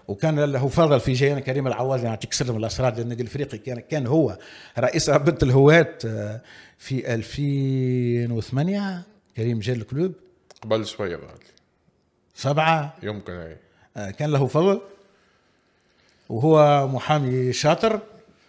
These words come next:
Speaker 1: وراجل باهي.
Speaker 2: خاطر نعرف اللي ناوي يترشح.
Speaker 1: آه، ننصحه باش ما يترشحش.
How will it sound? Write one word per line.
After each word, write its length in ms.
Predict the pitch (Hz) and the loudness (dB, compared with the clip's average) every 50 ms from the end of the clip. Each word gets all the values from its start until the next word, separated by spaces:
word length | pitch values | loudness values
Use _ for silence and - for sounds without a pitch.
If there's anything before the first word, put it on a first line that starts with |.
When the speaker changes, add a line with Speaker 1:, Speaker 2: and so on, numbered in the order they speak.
| _ _ _ _ _ _ - | _ _ _ _ _ _ -6
Speaker 1:
وراجل 300 | 123 131 - 143 147 143 | -2 -2 0 0 0 -2
باهي. 300 | 131 135 165 196 208 214 | 0 2 2 2 4 4
Speaker 2:
خاطر 180 | 202 - - 131 | 4 4 4 6
نعرف 280 | 139 143 143 143 143 | 10 10 10 10 10
اللي 120 | 131 131 131 | 6 2 4
ناوي 220 | 139 139 135 127 | 6 6 8 6
يترشح. 460 | 123 120 127 117 113 104 - 98 82 87 92 92 90 - 101 104 - | 6 6 4 2 2 2 -2 -6 -8 -10 -12 -16 -16 -16 -18 -10 -6
Speaker 1:
آه، 720 | 147 139 135 139 135 131 127 123 123 123 120 120 120 117 | -6 -4 -4 -2 -2 -2 -2 -2 -2 -4 -4 -6 -6 -8
ننصحه 340 | 113 135 185 190 - - 175 | -4 -2 -2 -2 0 -2 -2
باش 120 | 143 160 - | -2 -2 -4
ما 60 | 156 | -6
يترشحش. 420 | - 151 127 - - - - - | -6 -6 -10 -10 -10 -12 -14 -18